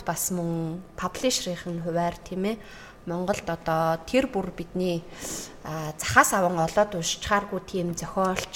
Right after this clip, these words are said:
яруу найрагчдыг орчуулахын шилдэг сайн гэсэн бүтээлүүдээр нь бас танилцуулж байгаа. Эдний бүбүкс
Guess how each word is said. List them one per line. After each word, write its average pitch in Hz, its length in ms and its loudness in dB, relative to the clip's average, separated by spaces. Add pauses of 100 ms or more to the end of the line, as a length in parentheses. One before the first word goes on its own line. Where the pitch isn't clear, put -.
яруу 175 240 -2
найрагчдыг - 720 -4 (800)
орчуулахын 170 800 -2
шилдэг - 480 -8
сайн 202 320 -2
гэсэн 170 240 -4
бүтээлүүдээр 190 640 -2
нь - 0 -
бас - 320 -6
танилцуулж 190 640 -4
байгаа. 180 320 0 (160)
Эдний 165 320 -4
бүбүкс - 720 -4